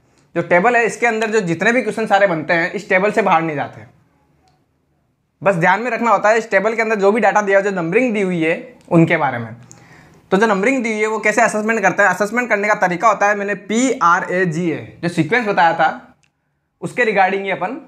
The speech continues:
असेसमेंट करते हैं। तो अपगार स्कोर का जो असेसमेंट है उसके बाद नंबरिंग आती है। नंबरिंग के अंदर ज़ीरो, एक, दो, तीन नंबरिंग में दिया जाता है। ज़ीरो, ज़ीरो नंबर दिया जाता है, एक नंबर और दो नंबर दिया जाता है। तो इसका कंप्लीट जो नंबर हो गया, कम से कम जो नंबर होता है वो ज़ीरो होता है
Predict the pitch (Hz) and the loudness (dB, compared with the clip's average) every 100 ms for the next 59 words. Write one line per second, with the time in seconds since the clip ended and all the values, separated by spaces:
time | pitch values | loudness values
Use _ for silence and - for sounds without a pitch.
0 | _ 151 151 175 185 147 127 123 107 - | _ -8 -4 0 0 0 -4 -8 -16 -20
1 | - _ _ _ _ _ _ _ _ _ | -20 _ _ _ _ _ _ _ _ _
2 | _ 190 175 220 240 240 240 240 214 190 | _ 0 4 2 2 2 2 2 2 0
3 | 185 202 226 240 240 196 240 233 196 180 | 0 -4 -2 0 0 0 2 0 0 0
4 | 226 214 147 135 117 110 - _ - 160 | 0 0 -2 -4 -12 -16 -20 _ -4 0
5 | 185 254 247 208 214 190 170 202 233 254 | 2 2 0 -2 -2 0 0 2 2 2
6 | 190 208 170 165 147 113 - - - 240 | 0 0 0 -2 -2 -6 -16 -20 0 2
7 | 262 208 202 214 180 165 143 156 185 - | 4 2 0 -2 2 2 2 0 0 -4
8 | - - - - 147 185 208 226 160 151 | -20 -20 -14 0 2 4 4 2 2 2
9 | 196 226 233 233 226 214 247 190 190 208 | 4 2 0 2 4 4 2 2 -2 0
10 | 240 240 180 165 151 143 131 120 - - | 2 2 2 0 -4 -4 -6 -8 -12 -18
11 | - - - - - - - _ _ 202 | -20 -20 -20 -20 -20 -20 -20 _ _ 0
12 | 196 226 208 196 262 254 214 208 233 185 | 2 2 0 0 0 0 0 0 2 2
13 | 175 170 247 - _ _ _ 185 233 262 | 4 2 0 -14 _ _ _ -4 0 0
14 | 254 247 233 190 202 175 185 214 190 175 | 0 0 -2 0 2 2 2 2 0 -2
15 | 208 220 - 202 233 | -2 -2 -2 -2 -4